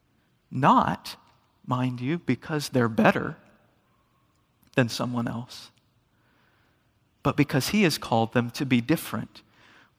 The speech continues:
We're not the source of light. We're reflecting light. We're now light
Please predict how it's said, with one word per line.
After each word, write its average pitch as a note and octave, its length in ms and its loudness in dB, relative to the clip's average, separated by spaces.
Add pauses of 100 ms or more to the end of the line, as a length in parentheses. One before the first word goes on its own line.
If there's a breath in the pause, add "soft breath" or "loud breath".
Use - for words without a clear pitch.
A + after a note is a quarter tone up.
(100)
We're B3+ 140 2
not G3 260 4
the A#2 60 2
source A2+ 460 -2
of G#2 140 -4
light. G#2+ 440 -4 (920)
We're G3 160 4
reflecting D#3 1000 0 (420)
light. G#2 460 -6 (300 loud breath)
We're G3 180 10
now A3 240 10
light E3+ 400 4